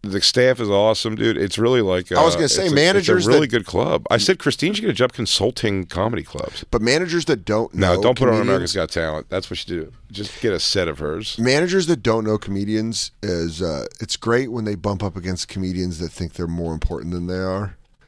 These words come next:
Speaker 2: When you just have that person that's like, "I don't know what this is."
Speaker 1: Wait,
Speaker 2: You know, you know
Speaker 1: you're
Speaker 2: what I'm talking about? Comics that are like, uh, you ever seen someone get the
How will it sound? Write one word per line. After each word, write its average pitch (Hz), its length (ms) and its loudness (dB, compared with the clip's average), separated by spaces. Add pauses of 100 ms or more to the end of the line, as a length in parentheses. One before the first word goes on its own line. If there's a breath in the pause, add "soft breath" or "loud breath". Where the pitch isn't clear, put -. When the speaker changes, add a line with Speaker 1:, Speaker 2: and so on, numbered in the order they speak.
(320 soft breath)
Speaker 2:
When 95 160 -4
you 95 100 -2
just 92 220 -2
have 90 300 0
that 90 160 -2
person 92 320 -4
that's 80 200 -8
like, 76 140 -8 (200)
"I 95 140 -2
don't 80 160 -4
know 67 140 -6
what 67 160 -8
this - 180 -8
is." 69 460 -8 (340 soft breath)
Speaker 1:
Wait, 190 180 0
Speaker 2:
You 175 60 2
know, 170 100 -2
you 147 100 -12
know 190 80 2
Speaker 1:
you're 214 80 4
Speaker 2:
what 196 120 4
I'm 185 60 0
talking 180 200 2
about? 156 140 2
Comics 147 340 0
that 135 100 2
are 120 100 2
like, 110 340 2
uh, 98 140 2
you 113 120 2
ever 139 120 2
seen 123 140 -4
someone 131 220 -2
get 123 160 -2
the 113 200 2